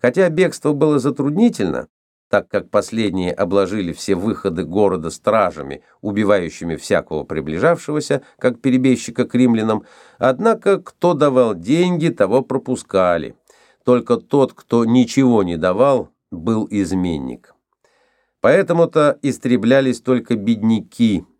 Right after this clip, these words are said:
между тем как состоятельные могли выкупать своё бегство. На больших дорогах громоздились повсюду кучи трупов.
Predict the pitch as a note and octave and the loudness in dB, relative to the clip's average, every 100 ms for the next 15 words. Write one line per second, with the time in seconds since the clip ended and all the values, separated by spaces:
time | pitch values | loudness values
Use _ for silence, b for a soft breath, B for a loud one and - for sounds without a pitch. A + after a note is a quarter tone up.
0 | _ F#2 G#2 F2 A2 - A#2 G2+ G2+ - | _ 0 0 0 -2 0 0 0 -4 -6
1 | G#2 B2 D3+ G#3+ G3 E3+ D#3+ D3+ D3 C3+ | -2 0 2 2 0 -2 0 2 2 2
2 | C3 C3 G#2+ B2+ D#3 C#3+ G#2 G#2+ G#2+ F#2+ | 2 2 0 0 0 -2 -4 -4 -4 0
3 | G2+ E2+ - E2+ D#2+ D2+ D2+ - - C#2 | 0 0 -6 -4 -4 -6 -8 -10 -12 -12
4 | C2 _ _ _ _ _ F#2 F#2 F#2+ F#2 | -12 _ _ _ _ _ -4 0 -2 -4
5 | A2+ F2 D#2 E2+ G#2+ B2+ G#2 F2+ b b | -6 -4 0 0 2 0 -2 -6 b b
6 | b - G2+ G2+ G2+ F2+ A#2+ A#2 G2 - | b -4 0 2 0 0 -2 -2 -2 -2
7 | F#2 - B2+ A#2 G2+ - A#2+ A#2 G2 - | -2 -2 -4 -4 -6 -4 -6 -4 -8 -4
8 | F#2 G2+ - E2+ - | -2 -2 -2 -6 -8